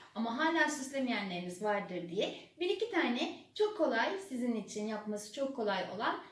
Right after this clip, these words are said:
e, süs örnekleri göstermek istiyorum. Süslemek istersiniz diye. E, bunları daha sonra farklı renklerle kullanıp doğum günlerinizde de odanızı, evinizi süs-, süsleyebilirsiniz. Evet, bakın arkamda gördüğünüz bunun ismi kedi merdiveni.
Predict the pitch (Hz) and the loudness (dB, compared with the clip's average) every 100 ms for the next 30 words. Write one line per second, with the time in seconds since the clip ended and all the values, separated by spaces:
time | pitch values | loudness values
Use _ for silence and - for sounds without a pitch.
0 | - - 214 208 220 - 427 427 330 269 | -10 0 2 4 2 0 0 2 2 2
1 | - 240 220 202 - 202 180 170 - 247 | 0 2 2 0 0 -2 -4 -6 -4 0
2 | 320 285 254 262 277 269 - 254 220 214 | 0 0 -4 -2 -2 -2 -2 2 2 2
3 | 202 175 170 170 196 - - - - - | -2 -2 -2 -2 0 0 -2 -14 -20 -20
4 | _ _ 240 233 226 269 403 403 381 392 | _ _ -2 0 0 0 0 0 0 0
5 | 415 392 359 370 330 311 330 339 320 311 | -2 -2 0 2 4 4 4 2 4 4
6 | 311 302 294 285 285 311 294 - 208 247 | 2 2 -4 -6 -2 -2 -2 0 4 6
7 | 262 254 254 254 254 254 - 185 202 190 | 6 6 6 4 2 0 -2 0 -2 -4
8 | 170 302 - 214 196 185 233 311 - 240 | -2 -2 -2 -2 -2 -2 -4 -4 -4 -8
9 | - - - 208 202 240 226 196 - 170 | -8 -10 -8 -4 0 0 0 -2 -4 -4
10 | 302 - - - 285 330 - 311 330 254 | -4 -8 -14 0 4 4 2 -2 -2 -2
11 | 247 254 285 285 320 285 240 196 190 190 | -2 -2 -2 0 0 2 0 0 -2 -2
12 | 302 - - - _ _ _ _ _ 359 | -2 -4 -10 -20 _ _ _ _ _ 0
13 | 339 277 254 - 330 466 - - - - | 2 4 2 2 2 2 0 -12 -20 -6
14 | 302 349 359 359 330 302 302 285 285 - | 0 2 2 2 2 2 0 -2 -4 -10